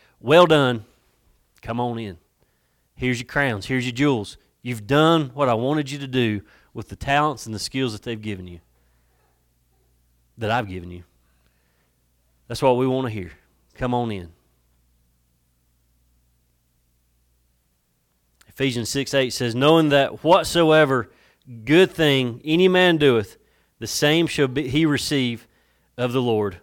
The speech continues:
whether be bond or free." That's Paul writing right there. "Knowing that whatsoever good thing any man doeth, the same shall he receive of the Lord, whether he be bond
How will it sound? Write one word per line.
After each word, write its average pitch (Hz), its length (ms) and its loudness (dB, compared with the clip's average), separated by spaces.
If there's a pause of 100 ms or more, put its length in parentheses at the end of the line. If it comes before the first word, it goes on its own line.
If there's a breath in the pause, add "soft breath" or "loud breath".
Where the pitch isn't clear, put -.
whether 120 460 -2 (340)
be 120 160 -4
bond 123 500 -4 (500)
or 117 160 -8
free." 98 400 -10 (840)
That's - 140 -18
Paul 131 340 0
writing 104 280 -4
right 98 140 -10
there. 95 200 -10
"Knowing 180 460 6
that 151 400 2
whatsoever 165 800 4
good 147 240 -2
thing 143 260 -2
any 160 240 2
man 165 320 2
doeth, 120 400 0 (640)
the 113 80 -6
same 170 460 2
shall 139 260 2
he 143 200 0
receive 131 580 -2
of 131 180 -2
the 151 100 -4
Lord, 104 380 -2 (640)
whether 139 560 4
he 139 160 -4
be 123 240 -2
bond 120 540 -2